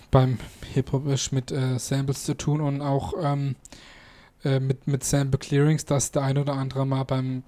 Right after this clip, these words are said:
Veröffentlichen von Tracks Probleme hat mit irgendwelchen Samples. Ich mein,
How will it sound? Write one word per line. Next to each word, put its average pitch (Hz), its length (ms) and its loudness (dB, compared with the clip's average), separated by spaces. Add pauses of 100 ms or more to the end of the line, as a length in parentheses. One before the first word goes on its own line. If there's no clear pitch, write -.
(160)
Veröffentlichen 139 600 -6
von 131 200 -8
Tracks - 540 -6
Probleme 131 460 -4
hat - 180 -4
mit 131 140 -6
irgendwelchen 131 320 -2
Samples. 131 400 -2
Ich - 60 -4
mein, 147 180 4